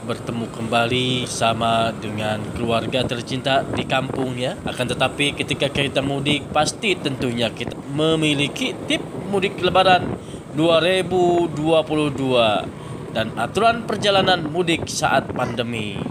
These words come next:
Maka apa saja yang perlu kita perhatikan dari tip perjalanan mudik ini? Mudik merupakan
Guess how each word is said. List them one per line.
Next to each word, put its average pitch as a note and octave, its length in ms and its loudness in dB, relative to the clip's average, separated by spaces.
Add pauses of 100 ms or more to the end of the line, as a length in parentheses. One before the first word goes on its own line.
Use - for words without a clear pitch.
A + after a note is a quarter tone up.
(500)
Maka D3+ 480 2
apa D3+ 240 2
saja D#3+ 400 4
yang D3 240 2
perlu C3 240 0
kita C#3 400 2
perhatikan D3 800 0
dari C3 240 4
tip - 400 0
perjalanan F#3 720 2 (400)
mudik F#3+ 560 4
ini? C#3 240 -2 (400)
Mudik C#3+ 320 0
merupakan D#3 480 2